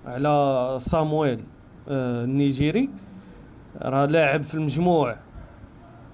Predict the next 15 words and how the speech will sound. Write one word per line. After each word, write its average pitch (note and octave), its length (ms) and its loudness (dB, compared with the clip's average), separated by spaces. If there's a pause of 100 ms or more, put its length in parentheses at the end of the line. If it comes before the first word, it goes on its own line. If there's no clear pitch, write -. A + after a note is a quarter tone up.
(1080)
واحد D#3+ 280 0
وثلاثين E3 420 0
ماتش D3+ 500 -2 (200)
ماركي C#3+ 400 0
ربعة B2 300 -4
البيوتا، C#3+ 520 0 (1600)
وكاين، D3 520 2 (1000)
آه، C3+ 480 2
اللاعب D3 360 0
الاخر D#3 380 -2
اللي D3+ 160 -2
قلنا D3+ 400 0 (320)
من D3 180 -2
جنوب D3+ 440 0
افريقيا، C#3+ 580 -2